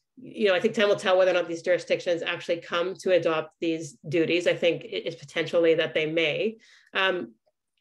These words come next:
you know, I think, you know, if you look at a jurisdiction like, uh, B C, where they have these cloud computing due diligence guidelines, where lawyers are using technology in their daily practice, I think it's gonna be hard pressed, um,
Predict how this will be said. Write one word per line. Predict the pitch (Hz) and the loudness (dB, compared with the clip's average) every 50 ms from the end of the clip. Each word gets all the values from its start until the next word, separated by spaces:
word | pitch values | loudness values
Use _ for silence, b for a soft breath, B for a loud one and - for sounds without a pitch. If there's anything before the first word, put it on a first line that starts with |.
| _ _ _ _ | _ _ _ _
you | - 220 | 2 4
know, | 196 202 - | 4 4 4
I | 214 - | 2 2
think, | - - 214 - 220 | 2 2 0 0 -2
you | - - - - 233 226 180 | -6 -8 -10 -2 0 2 2
know, | 175 160 170 190 190 - 214 | 4 4 4 2 2 0 0
if | 214 | 2
you | 220 214 | 2 4
look | 208 208 | 4 4
at | 190 | 4
a | 180 165 | 2 4
jurisdiction | 185 190 185 175 - 185 165 - 185 170 170 | 4 2 2 2 0 -4 -2 0 0 0 2
like, | 170 170 165 165 165 - - 190 | 2 0 0 -2 -4 -6 -10 -8
uh, | 170 160 165 165 - - _ _ - 220 | -8 -8 -8 -8 -10 -14 _ _ -6 -2
B | 156 190 180 | 0 0 0
C, | 170 - - 190 185 180 | 0 0 0 2 4 6
where | 175 170 | 6 6
they | 165 160 | 4 4
have | 170 180 180 180 185 170 | 2 2 2 2 2 2
these | 175 170 160 - | 0 -2 -2 -4
cloud | - - 180 165 165 165 | -6 -6 -4 -4 -2 -4
computing | 175 160 143 - 175 165 160 160 | -4 -6 -4 -2 0 0 0 0
due | 156 165 | -2 -4
diligence | 165 180 190 196 196 190 196 175 - | -2 0 2 2 2 0 -2 -4 -4
guidelines, | - 185 180 175 175 180 175 170 170 170 165 - _ _ _ _ _ | -2 0 0 0 0 0 0 0 0 0 -2 -6 _ _ _ _ _
where | - 180 170 | -2 2 4
lawyers | 175 180 180 175 175 151 | 6 6 6 6 6 4
are | - 170 | 2 0
using | 165 165 170 160 156 175 165 | -2 -2 -2 0 0 0 -2
technology | 165 - 170 160 180 170 165 170 165 165 165 | -2 -4 -6 -4 -2 -2 0 -2 0 0 -2
in | 160 | -2
their | 160 160 | -2 -2
daily | 160 170 165 160 165 160 | -2 -2 -2 -2 -2 -6
practice, | 160 - 175 156 165 - 240 262 277 262 - - b b b b b b b b | -4 -6 -6 -6 -2 0 0 0 0 -2 -8 -18 b b b b b b b b
I | - 180 | -4 0
think | 214 208 | 0 0
it's | 180 - | 2 2
gonna | 208 190 | 2 2
be | 180 180 | 2 2
hard | 170 - - 185 180 180 175 170 | 0 0 2 4 4 4 2 0
pressed, | - - 185 170 170 175 170 - - - - | -2 -4 -2 0 0 -2 -4 -8 -14 -12 -8
um, | 190 175 165 160 160 160 160 156 165 - | -6 -4 -2 -2 -2 -2 -2 -4 -6 -8